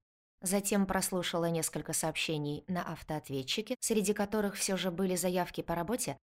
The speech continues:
от знакомых ей адвокатов, уже практически потерявших надежду встретиться с практикующим некромантом.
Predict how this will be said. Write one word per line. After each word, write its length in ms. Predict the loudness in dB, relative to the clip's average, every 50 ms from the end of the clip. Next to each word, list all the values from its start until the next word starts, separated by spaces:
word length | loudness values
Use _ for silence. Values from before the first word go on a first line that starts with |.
| _ -6
от 100 | -4 -4
знакомых 580 | -2 0 -2 -2 0 0 0 0 0 -2 -4
ей 300 | -6 -4 -2 -2 -2 -2
адвокатов, 720 | -2 -4 -6 -4 -6 -6 -6 -8 -10 -8 -10 -14 -18 -18 _ _
уже 420 | -10 -4 -2 0 0 2 2 0 0 0
практически 840 | 0 0 0 0 -2 -2 -2 -2 0 -2 -2 -2 -4 -2 -4 -4
потерявших 680 | -2 -4 -4 -2 0 0 0 0 0 -2 -4 -4 -4
надежду 520 | -2 -2 -2 -2 -2 -2 -4 -2 -2 -2 -2
встретиться 560 | -2 -2 -2 -2 -2 0 -2 -2 -4 -2 -4
с 80 | -4
практикующим 840 | -4 -4 -6 -6 -4 -6 -4 -2 0 0 0 0 0 0 0 0 -2
некромантом. 800 | -2 -2 -4 -4 -4 -2 -2 -4 -4 -6 -8 -10 -10 -12 -12